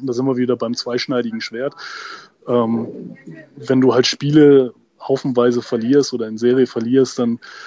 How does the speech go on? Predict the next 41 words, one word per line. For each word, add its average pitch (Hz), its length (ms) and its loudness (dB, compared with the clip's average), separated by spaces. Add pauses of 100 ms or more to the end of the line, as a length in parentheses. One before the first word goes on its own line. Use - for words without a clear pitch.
(320)
ähm, 113 380 0
natürlich 135 380 0
geht 127 120 2
das 123 180 2
an 120 100 0
die 120 100 2
Substanz, 120 760 0
aber 123 120 6
du 120 80 6
darfst 120 320 2
dir 135 60 2
davon 123 320 2
nicht - 380 -2 (140)
die 139 180 -2
Freude 139 380 4
am, 127 420 -2
am 127 140 -4
Leben 139 340 2
nehmen 120 260 -2
lassen. 104 460 -10
Das, 110 200 -18
das 113 160 -12
Leben 123 540 0
muss 135 340 0
ja 151 80 6
irgendwie 135 300 0
weitergehen 135 500 4
und 123 140 -4 (160)
dann 127 200 -8
kannst - 300 -6
du 135 100 -2
eben 123 200 2
nicht 120 320 2 (720)
vierundzwanzig 123 640 2
Stunden 131 240 2
am 120 120 2
Tag 123 240 0
mit 123 80 0
einer 113 140 0
bedröppelten 117 520 2
Miene, 127 320 6